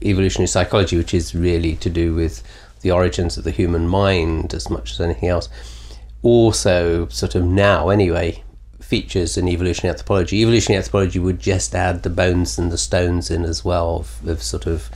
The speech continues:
human evolution. So the, the sort of anatomical aspects of how we got the shape of body we have, and, you know, obviously the stone tools that were left littered about the landscape by our ancestors.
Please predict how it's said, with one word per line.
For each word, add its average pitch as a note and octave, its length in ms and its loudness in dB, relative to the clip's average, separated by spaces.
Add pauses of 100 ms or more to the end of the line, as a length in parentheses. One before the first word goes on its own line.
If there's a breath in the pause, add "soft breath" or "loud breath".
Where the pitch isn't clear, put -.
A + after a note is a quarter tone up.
(420 loud breath)
human F2 240 2
evolution. E2 600 -2
So D#2+ 460 -4 (120)
the, F2 160 -2
the F2 180 -6
sort - 180 -8
of E2+ 80 -2
anatomical F2 600 0
aspects - 500 -6
of - 120 -6
how E2+ 180 -2
we F2 120 -2
got - 220 -6 (280)
the - 80 -6
shape - 340 -2
of E2 140 -4
body E2 260 -4
we E2 100 -4
have, D#2+ 320 -6
and, E2 180 -4 (560 loud breath)
you - 60 -6
know, D2+ 80 -6
obviously E2+ 320 -2
the E2+ 80 -4
stone F2+ 480 0
tools E2+ 600 0
that - 180 -8
were - 60 -4
left F2 280 -4
littered F2+ 400 -2
about F2 360 -2
the F#2 100 -4
landscape F2 640 -4
by - 160 -8
our E2 160 -4
ancestors. - 720 -6